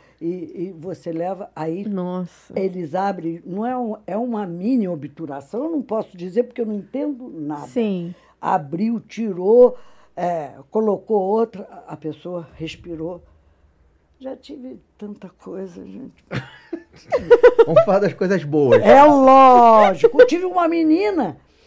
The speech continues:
Speaker 1: que na festa dela,
Speaker 2: Uhum.
Speaker 1: a gente faz uma festa, né? A mãe dela botou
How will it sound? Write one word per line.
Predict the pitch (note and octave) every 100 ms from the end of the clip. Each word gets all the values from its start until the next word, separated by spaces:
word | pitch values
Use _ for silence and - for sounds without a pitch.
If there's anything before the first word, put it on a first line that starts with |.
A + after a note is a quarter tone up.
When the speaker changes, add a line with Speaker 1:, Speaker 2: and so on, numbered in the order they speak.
| _ _
Speaker 1:
que | D4
na | F4+ D4+
festa | - D#4+ B3 C4+
dela, | B3+ B3 D4 E4 B3 F3
Speaker 2:
Uhum. | C4 C4+ D4 F4 G4
Speaker 1:
a | E3+
gente | G3 G3+ B3 A3 G3
faz | _ - E3+ F3
uma | F#3 F#3+
festa, | G3+ - G3 G3+ F#3+ E3 - C3+
né? | D#3+ G#3+ - _ _ - - - _ _ _ _ _ _
A | E3
mãe | F3 F#3
dela | F3+ F#3
botou | F#3+ F#3+ - F#3 F3+ G#2+